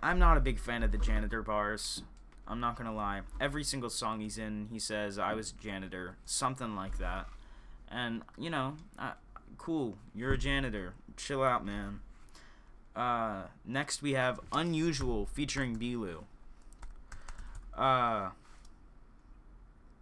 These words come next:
oh, this is a top, this is the top thing. Okay, so this is another ignorant track.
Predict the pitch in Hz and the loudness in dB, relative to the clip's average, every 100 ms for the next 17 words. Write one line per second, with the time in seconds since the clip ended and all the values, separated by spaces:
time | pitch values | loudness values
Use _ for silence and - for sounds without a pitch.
0 | - - - - - 156 131 110 156 175 | -20 -8 -8 -2 8 10 10 6 2 2
1 | 120 98 - 127 123 - - - - - | 0 -2 -2 4 4 4 -4 -20 -14 -4
2 | 139 147 135 120 - 123 120 139 143 107 | -4 -2 -4 -2 2 2 2 0 0 -2
3 | - - - - - 139 127 95 - - | -4 -8 -10 -8 -2 4 6 4 -2 -12
4 | - - 147 156 170 170 151 139 135 113 | -12 -4 2 6 6 6 6 6 6 4
5 | 120 123 107 - 107 104 | 0 -2 -2 2 4 4